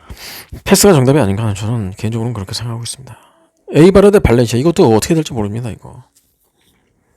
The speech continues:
어떻게 될지 모르는 경기를 굳이 뭐 베팅해서, 베팅할 필요는 없다는 얘기거든요. 걸러낼 경기는 걸러내야 된다는 얘기입니다. 그렇게 봤을 때 내일 경기는 이게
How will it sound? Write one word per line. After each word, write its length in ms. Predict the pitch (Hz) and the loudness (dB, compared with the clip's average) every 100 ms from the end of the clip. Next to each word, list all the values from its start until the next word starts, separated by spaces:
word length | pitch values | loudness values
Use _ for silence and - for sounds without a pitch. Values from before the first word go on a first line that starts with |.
| _ _ _ _ _ _ _ _ _ _ - - - - - _ | _ _ _ _ _ _ _ _ _ _ -20 -20 -20 -20 -20 _
어떻게 240 | 185 - 226 | 0 6 6
될지 200 | 220 214 | 6 2
모르는 380 | 147 180 190 175 | 2 2 2 2
경기를 300 | 165 170 170 | 0 -2 -6
굳이 300 | 135 160 151 | -6 -4 -2
뭐 480 | 120 113 107 98 | -2 -2 0 -2
베팅해서, 840 | - 127 160 143 156 135 104 90 - | -2 -4 -4 -6 -6 -6 -6 -8 -2
베팅할 300 | 160 160 165 | 0 2 0
필요는 280 | - - 151 | 0 -2 -2
없다는 220 | - 120 104 | -2 -2 -2
얘기거든요. 480 | 95 90 87 123 - _ - | -4 -6 -10 -12 -16 _ -4
걸러낼 320 | 151 190 190 | 2 2 2
경기는 320 | 185 175 190 | 0 0 -2
걸러내야 400 | - 143 127 98 | 2 2 2 0
된다는 380 | 139 127 101 104 | -2 -4 -8 -10
얘기입니다. 340 | 101 110 - _ _ _ _ _ _ _ _ _ _ _ _ _ - - _ _ _ _ _ _ _ _ _ _ _ _ _ _ | -12 -14 -18 _ _ _ _ _ _ _ _ _ _ _ _ _ -20 -20 _ _ _ _ _ _ _ _ _ _ _ _ _ _
그렇게 240 | - - 185 | -6 0 2
봤을 320 | 175 - 131 | 2 2 -2
때 420 | - 117 113 92 98 | -2 -2 -2 -4 -4
내일 360 | 107 175 208 | 2 4 4
경기는 560 | 208 214 208 196 226 160 | 0 -2 0 0 0 0
이게 300 | 143 202 | 0 -2